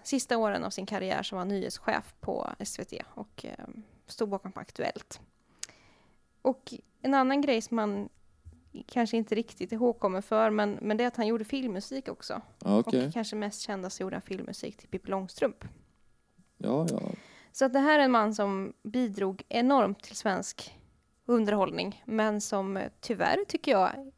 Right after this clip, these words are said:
Speaker 1: är lite bortglömd och som kanske inte får den cred som han kanske förtjänar, kan jag tycka.
Speaker 2: Nej, jag vet inte vem han var innan du berättade.
Speaker 1: Så det är han som står bakom den här idén då.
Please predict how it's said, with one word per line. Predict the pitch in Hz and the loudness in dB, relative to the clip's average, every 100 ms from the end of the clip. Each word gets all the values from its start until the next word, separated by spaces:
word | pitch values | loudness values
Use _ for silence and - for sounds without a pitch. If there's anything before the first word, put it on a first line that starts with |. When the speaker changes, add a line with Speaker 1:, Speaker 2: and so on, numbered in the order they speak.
| _ | _
Speaker 1:
är | - 254 208 | -6 -2 -2
lite | 208 196 | -2 -4
bortglömd | 202 - - 254 240 | -6 -6 2 2 4
och | 202 | 0
som | 214 190 185 - _ - _ _ | -2 -4 -4 -10 _ -20 _ _
kanske | - 220 214 | -4 -2 0
inte | 208 202 | -4 -6
får | - 190 | -2 0
den | 185 180 180 190 - | 0 -2 -4 -10 -8
cred | - 214 196 | -2 -2 -2
som | - 196 | -6 -4
han | 202 180 180 202 _ _ | -2 -2 -4 -8 _ _
kanske | 226 208 | -4 -4
förtjänar, | 190 190 - - 202 - - - | -4 -2 -2 -4 -8 -12 -20 -4
kan | 202 | -4
jag | |
tycka. | - - - _ _ _ _ _ - | -4 -10 -12 _ _ _ _ _ -2
Speaker 2:
Nej, | 123 143 | 2 4
jag | 92 | 4
vet | 104 - | 0 -4
inte | 151 98 | 0 2
vem | 98 | 4
han | 95 | 2
var | 90 87 - - _ _ _ - 113 107 _ - | 0 -2 -6 -20 _ _ _ -20 -20 -20 _ -12
innan | 113 104 90 | -4 0 2
du | 82 | 0
berättade. | 170 87 - - - _ | 0 -4 -6 -12 -12 _
Speaker 1:
Så | 277 | 0
det | 294 | 2
är | |
han | 330 302 | 2 0
som | 302 | -2
står | - 277 | -6 0
bakom | 269 262 214 220 | 2 2 -2 -2
den | 220 | -2
här | 196 | -2
idén | 202 202 - - | -2 -4 -6 -4
då. | 113 | -6